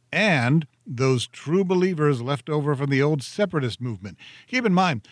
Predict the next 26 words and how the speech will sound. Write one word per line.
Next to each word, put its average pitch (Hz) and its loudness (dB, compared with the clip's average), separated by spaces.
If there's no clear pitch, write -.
this 196 0
show 202 0
is 151 2
set 170 -2
about 123 -4
five 139 -2
years 143 0
after 127 -6
Return 131 -6
of 147 -4
the 131 -8
Jedi, 131 -2
so - -10
that 208 -6
makes 208 -4
it 208 -6
about 185 -8
twenty-five 175 0
years 170 4
or 165 0
so 165 -2
since 143 -6
the 127 -4
Empire 143 -2
got 131 -6
started. 151 -2